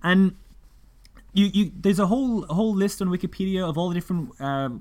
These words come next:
ways that it happened and so on, the different types of race they were in. Um, and this number, it makes you assume that, well, sure, you know, a lot in the nineteen thirties, I'm sure, when there was fewer rules on this.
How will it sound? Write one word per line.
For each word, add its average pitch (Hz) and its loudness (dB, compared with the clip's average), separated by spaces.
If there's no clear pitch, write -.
ways 147 2
that 175 -4
it 151 -4
happened 165 -2
and 139 -2
so 147 -6
on, 151 -2
the 143 -4
different 147 -2
types 147 -4
of 131 -4
race 143 0
they 143 -4
were 131 0
in. 180 2
Um, 156 8
and 175 2
this 247 2
number, 165 4
it 180 6
makes 254 4
you 202 6
assume 185 2
that, 123 -4
well, 214 0
sure, 165 2
you 160 -4
know, 147 2
a 226 -12
lot 214 8
in 196 6
the 190 4
nineteen 175 4
thirties, 156 4
I'm 143 0
sure, 147 2
when 151 0
there 147 0
was 147 -2
fewer 233 6
rules 185 8
on 180 4
this. 185 2